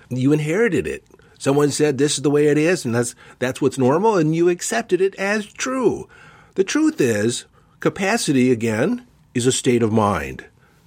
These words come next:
And as a human being, and this is gonna sound a little weird, but as a human being, you have an infinite capacity to expand your capacity.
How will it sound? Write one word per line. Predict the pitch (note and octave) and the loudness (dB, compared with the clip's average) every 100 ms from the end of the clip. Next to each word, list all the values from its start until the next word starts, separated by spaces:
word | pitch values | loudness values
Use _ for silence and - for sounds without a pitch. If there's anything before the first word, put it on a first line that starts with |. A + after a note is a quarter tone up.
| _ | _
And | B2+ B2+ B2 | 0 0 0
as | F3+ A3 | -2 0
a | G3+ | 0
human | G3 F#3 C#3+ | 0 2 2
being, | A#2+ B2+ F#2 F#2 G#2+ | 2 0 0 -2 -4
and | A2 G2+ | -4 -4
this | A#2 G#2+ | -4 -2
is | |
gonna | G#2 G2+ | -2 -2
sound | - G#2+ G2 | 0 0 0
a | |
little | F#2+ F#2 | 0 -2
weird, | G2 A#2 F2 F2 - - - | 0 0 0 -6 -14 -20 -4
but | A#2+ G#2 - _ | -2 -2 -8 _
as | F3+ G#3+ | -2 0
a | F#3 | 0
human | G3 D#3+ B2+ | 2 2 2
being, | C3+ C#3 B2 A#2+ - | 2 2 2 -2 -2
you | C#3 | -2
have | D#3+ D#3+ B2+ | 0 2 2
an | B2 - | -2 -2
infinite | F#3+ A#3 - D#3 B2 | -2 0 2 0 0
capacity | C#3 B2 F3 F#3+ D3 F2+ C2 - _ _ _ | -6 -4 -4 0 0 0 -4 -14 _ _ _
to | - | -2
expand | C3 - C#3+ C3+ A#2 | 0 0 0 2 2
your | G#2 | 0
capacity. | - A2 F#2+ F2 A#1 A1 | -2 0 0 -2 -6 -10